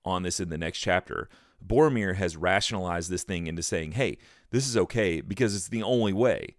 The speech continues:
It's the only way Sauron's going to be defeated." That's what he's told himself over and over again against all the wisdom and all the authority that was set over him.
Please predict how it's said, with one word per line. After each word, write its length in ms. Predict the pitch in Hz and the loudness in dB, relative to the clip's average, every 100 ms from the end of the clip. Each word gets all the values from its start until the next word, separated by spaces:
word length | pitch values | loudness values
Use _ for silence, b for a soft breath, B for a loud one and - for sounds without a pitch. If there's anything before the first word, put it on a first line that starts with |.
| b b | b b
It's 140 | 104 - | -8 -4
the 100 | - | 0
only 240 | 131 139 | 2 4
way 160 | 131 110 | 4 4
Sauron's 440 | - 113 110 101 | 4 2 2 2
going 240 | 95 101 92 | 0 0 0
to 40 | |
be 140 | 87 92 | -2 -4
defeated." 500 | 82 113 82 62 55 b b - | -4 -4 -4 -4 -8 b b -4
That's 180 | 113 127 | -4 2
what 120 | 120 | 0
he's 100 | 98 | 0
told 280 | - 113 113 | -2 0 0
himself 440 | 92 - 82 - - | 0 0 -2 -4 2
over 400 | 110 110 110 110 | 6 8 6 2
and 160 | 80 90 | -2 0
over 300 | - 101 92 | 0 2 0
again 360 | 85 85 82 - | -2 -2 -6 -6
against 320 | 95 101 - - | -4 -4 -4 2
all 240 | 104 123 | 6 6
the 80 | 120 | 4
wisdom 400 | 104 98 95 90 | 2 0 0 -6
and 140 | - | -4
all 180 | 92 104 | -2 0
the 80 | 101 | -2
authority 380 | 95 110 113 95 | -2 2 2 2
that 160 | 90 | -2
was 100 | 58 | -2
set 220 | - 101 - | -2 0 2
over 240 | 110 95 | 0 0
him. 340 | 82 64 - | -10 -12 -12